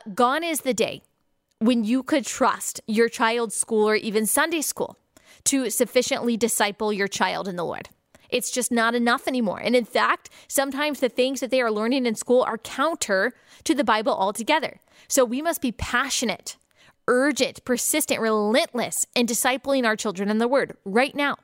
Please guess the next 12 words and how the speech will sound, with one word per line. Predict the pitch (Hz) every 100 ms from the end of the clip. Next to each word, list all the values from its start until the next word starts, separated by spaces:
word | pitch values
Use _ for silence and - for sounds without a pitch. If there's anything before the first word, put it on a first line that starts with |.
| _ _ _
Your | 262 269
babies, | 208 269 311 247 - - - _ -
your | 254
toddlers, | 269 247 262 311 247 202
your | 226
teens, | - 330 269
your | 226
adult | 233 175 269 370
children, | 262 277 233 208 196
if | 214
you | 202
can. | - 185